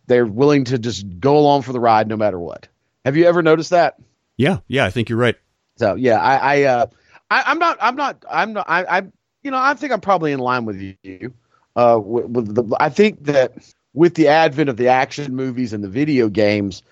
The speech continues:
Speaker 1: some of the detective stuff has gotten for, forgotten, you know, but he is the world's greatest detective. Um, so, uh, when they can play up that aspect, I enjoy it.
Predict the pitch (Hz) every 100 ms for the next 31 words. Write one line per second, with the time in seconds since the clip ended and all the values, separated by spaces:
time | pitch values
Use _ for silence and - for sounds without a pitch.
0 | _ _ - - 262 254 190 135 165 151
1 | 127 113 - 117 117 87 117 - 95 92
2 | 90 _ _ _ - 135 127 123 - 78
3 | - - 107 92 92 - 104 143 165 170
4 | 185 135 120 113 113 95 - 110 92 60
5 | _ _ _ - 95 92 78 _ _ _
6 | - 113 98 92 - 113 80 123 160 156
7 | 151 - 165 160 - 143 135 127 - 107
8 | 110 110 - - 131 123 _ _ _ 113
9 | 110 107 107 - 98 113 131